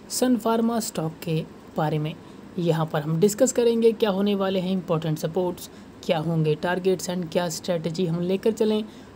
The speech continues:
अट्ठाईस फरवरी के लिए। तो शुरू करते हैं दोस्तों, बात करते हैं यहाँ पर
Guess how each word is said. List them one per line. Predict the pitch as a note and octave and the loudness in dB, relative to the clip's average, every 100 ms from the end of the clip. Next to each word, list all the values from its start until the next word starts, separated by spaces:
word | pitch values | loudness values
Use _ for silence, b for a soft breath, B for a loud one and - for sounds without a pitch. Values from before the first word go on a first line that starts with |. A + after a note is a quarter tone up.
| - | -6
अट्ठाईस | A3 - G#3 A3 A3 | -6 -2 2 2 2
फरवरी | - F3 D#3+ D#3 D#3 | -2 -2 0 0 -2
के | D#3+ | -2
लिए। | D3+ D3+ - B B B - | -2 -2 -4 B B B -8
तो | F#3 | -4
शुरू | D#3+ B3+ C4 | 2 4 6
करते | A#3+ A3+ | 4 4
हैं | A#3 | 4
दोस्तों, | A3+ A3+ G#3 | 4 4 2
बात | F#3 F3+ - | 2 0 -2
करते | F3 E3 | -4 -2
हैं | E3+ E3+ | -2 -2
यहाँ | D#3+ D#3+ | 0 -2
पर | D#3+ D#3 | 0 -2